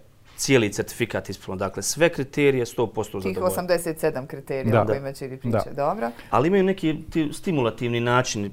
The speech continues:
Speaker 1: evo, o, prilaza tom certifikatu, pa na taj način mnoge destinacije ulaze.
Speaker 3: Mi zovemo to kao awards, ma,
Speaker 1: Da.
Speaker 3: kako se to
Speaker 1: Nagrade.
Speaker 3: prevede?
Speaker 2: Nagrade
Speaker 3: Nagrade,
Speaker 2: neke,
Speaker 3: jest.
Speaker 2: da.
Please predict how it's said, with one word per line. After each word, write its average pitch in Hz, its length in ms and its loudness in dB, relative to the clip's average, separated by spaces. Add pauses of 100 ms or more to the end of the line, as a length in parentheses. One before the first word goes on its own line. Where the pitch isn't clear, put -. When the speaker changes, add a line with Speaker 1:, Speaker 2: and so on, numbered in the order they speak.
(160)
Speaker 1:
evo, 107 360 0
o, 107 380 2
prilaza 117 440 4
tom 104 200 -6
certifikatu, 120 680 2
pa 117 120 0
na 113 100 2
taj 131 220 4
način 117 300 0
mnoge 107 180 -2
destinacije 101 560 -6
ulaze. - 240 -10
Speaker 3:
Mi 135 80 0
zovemo 160 400 4
to 135 160 -2
kao 120 380 4
awards, 117 840 6
ma, 110 180 -2
Speaker 1:
Da. 113 140 -2
Speaker 3:
kako 120 160 -6
se - 120 -18
to - 120 -6
Speaker 1:
Nagrade. 113 320 0
Speaker 3:
prevede? 104 200 -4
Speaker 2:
Nagrade 120 360 6
Speaker 3:
Nagrade, 85 200 -4
Speaker 2:
neke, 107 120 -2
Speaker 3:
jest. 87 160 -4
Speaker 2:
da. 202 180 -4